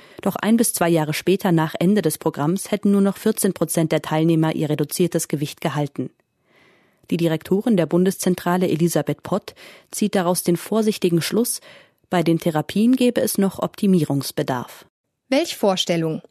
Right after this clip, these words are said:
Speaker 2: Da schlägt ein Biologe ein Fachmagazin auf und liest dort einen Artikel über einen Einsiedlerkrebs,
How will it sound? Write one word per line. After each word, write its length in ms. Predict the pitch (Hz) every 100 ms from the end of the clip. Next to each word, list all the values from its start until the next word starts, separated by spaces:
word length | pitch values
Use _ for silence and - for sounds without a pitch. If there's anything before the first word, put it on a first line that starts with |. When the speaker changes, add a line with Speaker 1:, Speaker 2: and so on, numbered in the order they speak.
| _ -
Speaker 2:
Da 100 | 214
schlägt 420 | - 254 349 294
ein 160 | 269
Biologe 520 | 233 233 202 190 214 285
ein 160 | 220
Fachmagazin 760 | - 185 - 180 196 190 233 208
auf 300 | 208 269 -
und 140 | 233
liest 300 | 226 233 -
dort 260 | 196 220 220
einen 260 | 247 262
Artikel 460 | 247 240 226 202 233
über 200 | 247 254
einen 280 | 254 269 269
Einsiedlerkrebs, 920 | 247 247 220 208 202 - 202 202 -